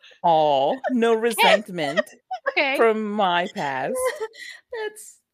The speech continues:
Speaker 3: that's funny.
Speaker 2: Okay.
Speaker 3: Um, okay. Well, <laughs> I'm also, there's also another Netflix call, show called The Movies That Made Us, which takes a deep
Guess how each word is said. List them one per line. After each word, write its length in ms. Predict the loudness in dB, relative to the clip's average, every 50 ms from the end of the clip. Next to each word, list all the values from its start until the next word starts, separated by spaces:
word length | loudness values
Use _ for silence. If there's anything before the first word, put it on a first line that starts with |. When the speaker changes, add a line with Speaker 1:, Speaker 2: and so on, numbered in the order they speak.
| _ -4
Speaker 3:
that's 280 | -2 -2 -2 -2 -4 -16
funny. 480 | -12 -6 -4 -4 -2 -2 -4 -4 -6 _ _ -8
Speaker 2:
Okay. 200 | -8 -4 0 2
Speaker 3:
Um, 340 | 4 4 4 4 4 2 0 -4 -6 -4 0 2
okay. 500 | 2 2 2 0 -2 0 2 2 2 2 2 0
Well, 240 | 4 4 4 4 4 4
<laughs> 840 | 2 2 2 2 -2 -2 -2 -4 -6 -8 -10 -12 -12 -4 0 0 0 0 0 -4 -4 -2 -2 -4 -2 -2 -4 -8 -8 -4 2 4 4 4 4 4 4 4 4 4 4 2 2 4
I'm 180 | 4 4 6 6
also, 220 | 4 4 4 0 -4 -4 -4 -2 2
there's 200 | 2 2 4 4
also 260 | 4 4 4 2 0
another 300 | -2 0 0 2 2 2 2
Netflix 520 | 0 0 -2 -4 -8 -10 -10 -12 -14 -14
call, 320 | -10 -6 -6 -4 -4 -6 -8
show 360 | -8 -4 0 2 2 2 2 0
called 280 | 0 0 0 0 0
The 80 | -2 -4
Movies 480 | -2 -2 -4 -4 -4 -2 -4 -2 0
That 180 | 0 0 0 0
Made 320 | -2 -4 -2 -2 -2 -2
Us, 380 | -2 -2 -4 -6 -10 -12 -14 -16 _ _ _ -20 -20 -20 _ _ -16
which 420 | -8 -2 0 0 0 0 -2 -6
takes 320 | -2 -2 -2 -2 -4 -6 -6
a 80 | -6
deep 380 | -6 -8 -10 -10 -10 -10 -10